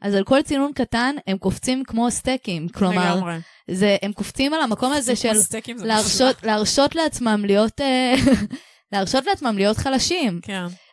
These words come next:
Speaker 1: אז מספיק שיש להם צינון קטן, הם מתנהגים כאילו הם גוססים, אבל זה, זה מנגנון פסיכולוגי של סוף סוף לשחרר את המקום הזה, לתת לעצמך להיות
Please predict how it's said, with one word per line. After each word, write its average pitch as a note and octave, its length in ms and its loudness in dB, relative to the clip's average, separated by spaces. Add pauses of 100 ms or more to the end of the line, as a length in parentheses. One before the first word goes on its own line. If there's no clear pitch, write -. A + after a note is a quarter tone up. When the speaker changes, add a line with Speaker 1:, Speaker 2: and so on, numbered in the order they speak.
Speaker 1:
אז G3 280 0
מספיק G#3+ 280 -2
שיש D#4+ 180 0
להם D#4 120 0
צינון D4 260 0
קטן, D#4 220 0
הם A#3+ 120 2
מתנהגים G3+ 380 -2
כאילו C4 180 0
הם B3+ 80 0
גוססים, A3+ 540 -2
אבל E3+ 160 -2
זה, F3 160 -2
זה F3 100 -4
מנגנון F#3 420 0
פסיכולוגי A#3+ 460 0
של G#3+ 220 -4 (440)
סוף A3 220 0
סוף - 180 0
לשחרר A3 360 0
את A#3+ 80 -2
המקום A3+ 340 0
הזה, G3 240 -4
לתת F3 280 -8
לעצמך G3+ 380 -4
להיות G3 240 -2